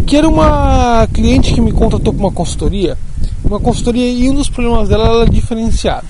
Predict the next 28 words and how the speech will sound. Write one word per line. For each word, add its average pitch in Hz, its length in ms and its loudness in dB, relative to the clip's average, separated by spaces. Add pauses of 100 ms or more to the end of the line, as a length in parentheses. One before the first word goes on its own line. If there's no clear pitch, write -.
(180)
né? 170 240 -6 (760)
É, 160 300 -4 (320)
tinha 254 180 -2
a 185 60 2
ver 190 200 0
com 180 160 -6
a 156 60 -6
relação, 165 460 -2
mas 208 160 -2
depois 220 240 -2
ela 226 120 0
começou 220 340 -2
a - 40 -6
questionar 214 400 -4
mais 208 160 -2
algumas 190 340 -6
coisas 190 380 -4 (380)
relacionadas 208 460 0
a 214 40 2
outras 214 320 0
áreas 196 220 0
da 196 80 2
vida 196 180 -2
dela, 160 400 0 (100)
né? 139 220 -12
Principalmente 185 400 -6
nos 180 140 -4
negócios, 170 680 -4